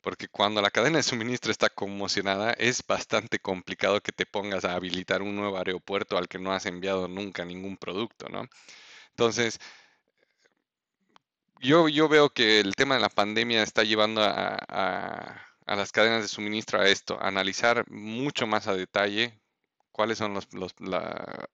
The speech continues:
cuáles son las opciones que tengo sobre la mesa y abrirme todavía muchas opciones más antes de que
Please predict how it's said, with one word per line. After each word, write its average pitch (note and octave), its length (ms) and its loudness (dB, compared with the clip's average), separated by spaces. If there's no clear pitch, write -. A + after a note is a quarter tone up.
cuáles A#2+ 180 2
son A2+ 120 -4
las G2 140 -2
opciones G#2+ 380 -4
que F2+ 100 -8
tengo F#2+ 240 -8
sobre F#2 220 -6
la F2+ 120 -2
mesa G2 340 -6
y G#2+ 180 4
abrirme G#2+ 480 0
todavía G#2 520 -2
muchas B2 420 -4
opciones G#2 480 -6
más G#2 520 0
antes C#3 580 0
de - 140 -8
que G2+ 240 0